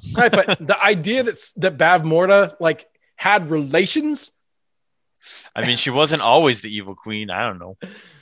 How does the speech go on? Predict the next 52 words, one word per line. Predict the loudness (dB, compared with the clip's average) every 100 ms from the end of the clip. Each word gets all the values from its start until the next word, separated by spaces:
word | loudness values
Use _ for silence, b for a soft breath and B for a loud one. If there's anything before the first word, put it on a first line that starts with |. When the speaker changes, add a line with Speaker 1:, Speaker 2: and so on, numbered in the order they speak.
| B B B 4
Speaker 2:
And, | 4
Speaker 1:
I | 6
Speaker 2:
well, | 4
Speaker 1:
mean, | 4 0
it's | 2
Sor-, | 4 6
Speaker 2:
either | 6
way. | 4
Speaker 1:
Sorsha's, | 4 2 4
like, | 4 4
in | 0 2
her | 4 2 0 -4 0
probably, | 0 0 -8 -10 -12 _ -8
you | -6
know, | -6
mid-twenties | -6 -6 -6 -4 -4 -4 -8
or | -12
something. | -12 -14 -16 _ _ _ _ _ _ _ -14
Speaker 2:
Yeah. | 0 0 0
And | -2
so | -4
anyway, | -2 0 0
we | -2 -6
just, | -8 -10 _ _
in | -4 -2
the |
movie, | 0 0 -2 -2 -2
her, | -2 -2 -4
her | -6
father | -4 -2 -2 -4
is | -12
never | -8 -4 -2 -4
mentioned, | -8 -16 -20 -20 _ b b b b b b b
but | -14
apparently, | -2 2 4 4 2 2 0 -4
uh, | -6 -6
it's | -6 -10
explained | -6 -6 -4
more | -6
in | -6
the |
book, | 0 2 2 -4 b b b _ _
and | -10 -8 -6
it |
was | -8 -8
supposed | -2 2 2
to | 2
be | -2
in | -2
the |
movie, | -2 -4 -4
but | -4 -6